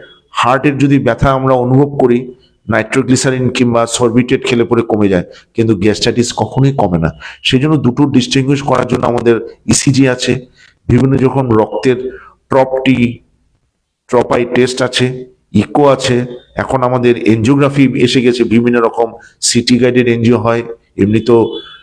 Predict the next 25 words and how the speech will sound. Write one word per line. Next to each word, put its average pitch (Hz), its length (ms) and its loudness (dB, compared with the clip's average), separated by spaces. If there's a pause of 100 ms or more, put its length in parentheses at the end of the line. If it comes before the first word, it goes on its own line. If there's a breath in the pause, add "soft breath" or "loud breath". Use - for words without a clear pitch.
(240 loud breath)
কনভেনশনাল 131 520 0
এনজিওগ্রাফি 120 560 2
আছে। 107 300 0 (380 soft breath)
So, - 340 -2 (300)
বিভিন্ন 185 400 2
টুলস 202 380 0
আছে, 190 160 0
কিংবা 135 260 0
ক্লিনিক্যাল 156 500 0
ইসিজি 156 360 2
দিয়ে 180 200 0
আমরা 147 460 -2 (320 loud breath)
অনেক 135 200 0
সময় 143 180 0
বুঝতে 123 300 0
পারি 120 160 2
যে 113 140 2
how 123 160 0
is 123 120 -2
the 123 120 0
patient 113 420 -2
status, 117 300 -2 (400 loud breath)
এক্স-রে 143 400 0
ইনভেস্টিগেশনস 135 760 0
আছে, 110 280 0